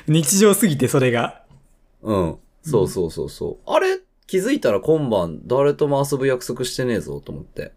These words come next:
Speaker 1: <laughs>
Speaker 2: 「ちょっと川手に連絡してみっか」とかね。
Speaker 1: あー。そう。
Speaker 2: 「何しょーん」つって。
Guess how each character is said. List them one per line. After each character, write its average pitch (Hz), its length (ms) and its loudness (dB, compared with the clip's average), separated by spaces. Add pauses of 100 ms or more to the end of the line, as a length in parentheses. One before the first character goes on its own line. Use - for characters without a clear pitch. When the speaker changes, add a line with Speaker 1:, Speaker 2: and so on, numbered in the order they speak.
Speaker 1:
<laughs> - 520 -6 (280)
Speaker 2:
「ち - 60 -6
ょ 143 40 0
っ - 40 2
と 117 40 2
川 113 240 4
手 110 140 0
に 107 140 0
連 101 140 2
絡 101 200 0
し - 100 -2
て 120 60 -2
み 104 120 -4
っ - 20 -18
か」 73 360 -4
と - 100 -8
か - 120 -8
ね。 - 160 -6 (320)
Speaker 1:
あ 110 880 -2
ー。 - 60 -20 (340)
そ - 360 0
う。 - 100 2
Speaker 2:
「何 95 80 0
し - 120 -2
ょ 92 340 0
ー 92 80 -2
ん」 90 100 -4
つ - 80 -12
っ - 20 -16
て。 - 120 -12